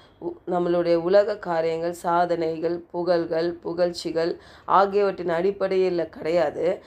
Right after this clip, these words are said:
நம்ம அடையாளம் தேவனின் கிருபையில் மூலமாக நமக்குள் இருக்கிறது. அதை வலியுறுத்துகிறாரு. நம்ம திறமை, தகுதி அல்லது முக்கியத்துவம் பற்றி அதிகமா எண்ணக்கூடாது.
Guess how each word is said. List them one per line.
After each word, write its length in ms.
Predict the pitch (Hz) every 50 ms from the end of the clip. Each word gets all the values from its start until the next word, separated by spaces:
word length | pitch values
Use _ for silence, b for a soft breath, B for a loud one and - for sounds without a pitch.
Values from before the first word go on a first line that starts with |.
| B B
நம்ம 240 | - 170 175 170 165
அடையாளம் 680 | 170 170 175 202 220 226 220 208 185 170 175 190 185 175
தேவனின் 680 | 170 170 180 202 220 226 233 240 240 240 233 226 196
கிருபையில் 580 | 175 - 196 196 202 196 202 202 202 202 202 196
மூலமாக 640 | 190 180 175 175 170 165 165 160 151 170 170 196 220
நமக்குள் 520 | 202 190 - - 208 202 202 - 220 208
இருக்கிறது. 640 | 185 170 170 160 - - 165 160 151 160 156 - - B B B B B
அதை 260 | B - 170 180 214 214
வலியுறுத்துகிறாரு. 920 | 202 175 170 175 180 175 170 170 - - 160 147 156 156 151 147 - - - B B B
நம்ம 300 | B 175 185 190 185 185
திறமை, 540 | 180 - 208 208 208 220 220 214 214 214 214
தகுதி 460 | 214 202 185 185 175 202 196 208 208
அல்லது 360 | 208 190 180 185 190 190 185 190
முக்கியத்துவம் 720 | 185 185 185 180 - 220 220 214 208 196 190 180 175 170
பற்றி 360 | 170 160 160 - - 202 214
அதிகமா 680 | 208 - - 151 156 185 214 202 233 233 233 240 240
எண்ணக்கூடாது. 840 | 233 208 180 185 190 190 190 - 175 170 165 160 160 165 165 160 -